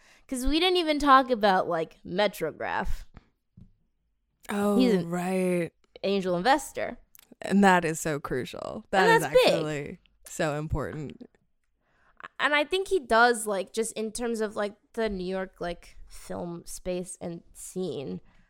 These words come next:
Speaker 2: Yeah.
Speaker 1: does good. Or m-, means well or
Speaker 2: <laughs>
Speaker 1: something.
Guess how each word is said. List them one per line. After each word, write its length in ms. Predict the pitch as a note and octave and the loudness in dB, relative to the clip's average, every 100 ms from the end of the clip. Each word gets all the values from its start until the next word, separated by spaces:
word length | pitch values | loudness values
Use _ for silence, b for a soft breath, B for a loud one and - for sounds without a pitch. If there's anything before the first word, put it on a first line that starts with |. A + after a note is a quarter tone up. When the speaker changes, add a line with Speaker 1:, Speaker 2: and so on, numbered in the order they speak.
| _ | _
Speaker 2:
Yeah. 140 | F3+ | -2
Speaker 1:
does 480 | F#3 F#3 F3 F3+ - - | 2 2 0 -8 -14 -10
good. 340 | F3+ C3 - - _ _ _ _ _ _ _ _ _ _ _ _ _ _ _ _ | -8 -8 -10 -18 _ _ _ _ _ _ _ _ _ _ _ _ _ _ _ _
Or 380 | G#3+ G3 F#3 F3+ | -4 -2 -2 -2
m-, 520 | F3 E3 D#3+ D#3 D3+ - _ _ | -6 -8 -10 -12 -14 -20 _ _
means 600 | - G3+ F#3 F3 E3 E3+ | -8 -4 -4 -4 -6 -10
well 640 | D#3 D3 C#3 C3 - - - | -10 -8 -6 -8 -12 -14 -8
or 140 | - - D3+ - | -6 -6 -8 -12
Speaker 2:
<laughs> 220 | - - | -12 -8
Speaker 1:
something. 720 | - E3+ - - - - A#3+ | -6 -6 -10 -14 -14 -12 -12